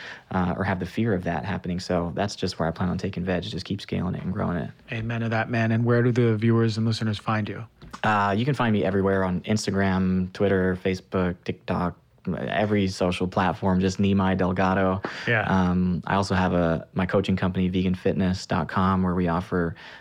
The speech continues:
Speaker 1: vegan training programs, and my supplement company, Veg Nutrition, where we also offer plant-based, uh, supplements.
Speaker 2: And, and really, uh, amazing one is the Vegan Fitness. You have some recipes on there.
Speaker 1: Oh, yeah.
Speaker 2: Which is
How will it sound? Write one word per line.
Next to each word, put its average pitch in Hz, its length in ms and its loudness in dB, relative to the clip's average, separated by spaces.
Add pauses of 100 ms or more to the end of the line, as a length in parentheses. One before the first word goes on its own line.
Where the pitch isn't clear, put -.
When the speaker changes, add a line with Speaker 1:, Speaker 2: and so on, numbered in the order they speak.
(120)
Speaker 1:
vegan 92 200 2
training 95 300 2
programs, 92 760 0 (300)
and 90 400 2
my 90 380 0
supplement 92 400 0
company, 90 260 0
Veg 90 280 -2
Nutrition, 92 560 -2 (300)
where 90 140 2
we 87 140 0
also 73 300 -4
offer 90 240 -4
plant-based, 92 720 -4 (100)
uh, 85 260 -4
supplements. - 560 -6 (180)
Speaker 2:
And, 139 240 0
and 120 260 0
really, 127 300 4
uh, 107 440 -2
amazing 117 420 2
one 110 200 0
is 104 140 -4
the - 80 -6
Vegan 107 200 0
Fitness. 117 340 -4
You 110 60 -4
have 107 200 -2
some 101 320 -6
recipes 131 480 -4
on - 160 -14
there. - 280 -8
Speaker 1:
Oh, 104 60 2
yeah. 90 200 0 (200)
Speaker 2:
Which 120 200 0
is 113 260 -2